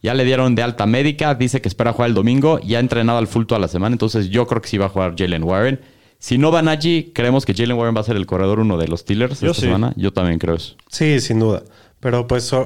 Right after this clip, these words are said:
Speaker 3: ahorita lo vamos a ver en los matchups, ¿no?
Speaker 1: Ok. De los Packers, los dos corredores, Aaron Jones con lesiones en la espinilla y en el glúteo, y A J Dillon con lesión en el cuadríceps, han estado limitados toda la semana,
Speaker 3: Los
Speaker 1: pero
Speaker 3: dos
Speaker 1: pues, todo
Speaker 3: van a
Speaker 1: indica
Speaker 3: jugar.
Speaker 1: que van a jugar.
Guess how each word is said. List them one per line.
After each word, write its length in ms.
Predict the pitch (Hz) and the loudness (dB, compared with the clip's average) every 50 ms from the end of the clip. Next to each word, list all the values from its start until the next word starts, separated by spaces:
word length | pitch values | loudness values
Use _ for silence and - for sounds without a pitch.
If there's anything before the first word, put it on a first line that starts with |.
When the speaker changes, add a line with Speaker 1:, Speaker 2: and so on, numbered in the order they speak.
| - 135 131 135 | -2 -2 -2 -2
Speaker 3:
ahorita 420 | 135 127 131 131 139 143 147 147 170 | -2 -2 -2 0 0 0 0 0 0
lo 100 | 151 131 | 2 2
vamos 220 | 131 135 127 107 | 2 0 0 0
a 40 | 123 | -2
ver 80 | 120 | 0
en 40 | 127 | 0
los 140 | 113 95 95 | -2 -2 -2
matchups, 420 | 101 104 101 101 - - - - | -2 -4 -4 -6 -10 -14 -12 -10
¿no? 220 | 98 104 131 151 - - | -8 -8 -8 -8 -8 -6
Speaker 1:
Ok. 200 | 95 87 - - 98 101 107 117 - - - - - _ _ - | -6 -6 -4 -2 -2 0 0 -2 -4 -8 -20 -20 -20 _ _ -4
De 220 | - 120 131 139 | 0 0 2 4
los 220 | 139 143 135 - | 2 2 2 2
Packers, 600 | - 170 180 175 - 185 185 180 180 - - - | 0 0 0 0 0 0 0 0 0 -2 -2 -2
los 200 | 113 117 127 120 | 0 2 2 2
dos 160 | 123 147 147 - | 2 0 0 2
corredores, 540 | - 143 123 120 127 139 143 139 127 - - - | 2 2 4 4 4 4 2 2 0 -4 -6 -4
Aaron 280 | 120 131 143 135 117 107 | -2 0 2 2 2 2
Jones 320 | 117 123 127 131 123 - | 2 2 2 2 0 -2
con 340 | - - 101 95 95 87 82 | -4 -4 -2 0 0 0 0
lesiones 440 | 90 87 - 120 123 131 131 120 - | 0 0 0 2 2 2 0 0 0
en 80 | 95 92 | 0 0
la 60 | 95 | 0
espinilla 480 | 92 - - - 101 117 123 131 131 123 | -2 -4 -4 0 0 2 2 2 2 2
y 60 | 110 | 2
en 80 | 95 92 | 2 2
el 120 | 90 92 | 0 0
glúteo, 580 | 90 117 135 147 147 147 - 156 156 156 151 151 - - - _ _ _ - | 0 2 2 2 0 0 0 2 2 2 0 -4 -10 -20 -20 _ _ _ -4
y 100 | - 113 | -2 -2
A 40 | 127 | -2
J 140 | 131 - 131 | 0 0 0
Dillon 300 | 120 117 123 123 135 135 | 2 2 2 2 0 0
con 160 | - - 95 | 0 0 0
lesión 220 | 95 87 117 127 135 | 0 2 2 2 2
en 60 | 120 | 0
el 60 | 95 | 2
cuadríceps, 560 | - 95 95 107 127 120 - 151 143 - - - - | 0 2 2 2 2 0 0 -2 -2 -2 -6 -6 -2
han 140 | 120 127 | -2 -2
estado 240 | 117 110 - 123 120 117 | -2 -2 -2 -2 0 0
limitados 480 | 98 87 87 - - 110 110 110 107 | 0 0 0 0 -2 -2 -2 -2 -2
toda 120 | - 110 101 | -2 -2 -2
la 80 | 90 | -2
semana, 460 | - - 101 117 135 147 151 156 165 - | -2 0 0 2 2 2 2 2 0 -4
Speaker 3:
Los 60 | - | -4
Speaker 1:
pero 160 | - 120 113 110 | -2 0 0 2
Speaker 3:
dos 180 | 110 110 101 | 2 0 0
Speaker 1:
pues, 20 | 104 | 0
todo 100 | 104 98 | 2 2
Speaker 3:
van 80 | 90 | 2
a 40 | 92 | 2
Speaker 1:
indica 200 | 90 90 90 101 | 2 2 0 0
Speaker 3:
jugar. 160 | 104 127 147 | 0 0 2
Speaker 1:
que 60 | - | 2
van 140 | 92 101 101 92 | 2 2 0 0
a 40 | |
jugar. 420 | 101 - 101 113 131 139 139 - | 0 0 0 0 2 0 -2 -4